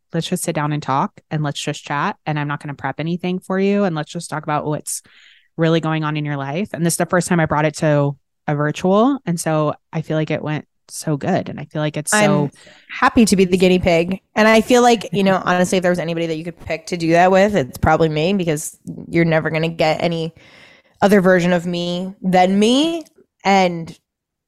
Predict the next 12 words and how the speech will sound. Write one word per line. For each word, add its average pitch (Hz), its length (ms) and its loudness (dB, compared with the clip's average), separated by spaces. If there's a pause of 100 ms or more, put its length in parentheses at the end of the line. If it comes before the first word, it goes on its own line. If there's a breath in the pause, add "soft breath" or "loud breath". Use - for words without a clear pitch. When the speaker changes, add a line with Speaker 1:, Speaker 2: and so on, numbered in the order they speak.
(480)
Speaker 2:
I 196 140 4
don't 330 160 4
listen 190 320 2
to - 20 0
podcasts. 160 480 0
Fun 175 160 -2
fact 160 240 -4
about 156 160 -2
me. 127 140 -6
I 160 80 -4
never 175 320 -2
listen 175 480 -2